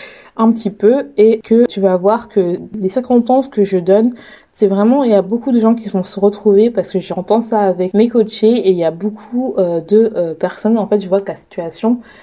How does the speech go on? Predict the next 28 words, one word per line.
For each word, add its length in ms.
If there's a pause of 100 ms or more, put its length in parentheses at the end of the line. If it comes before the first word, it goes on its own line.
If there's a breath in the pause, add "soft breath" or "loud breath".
(180 loud breath)
est 200
un 120
peu 160
pareille. 400 (180)
Donc, 180
on 40
va 120
commencer 400
par 200
parler 260
de 120
moi. 340 (100)
Donc, 200
je 60
vais 80
te 60
parler 160
de 80
deux 180
situations. 640 (100)
La 100
première 320
situation, 640
c'est 220
quand, 380
euh, 160
j'étais 500
adolescente 800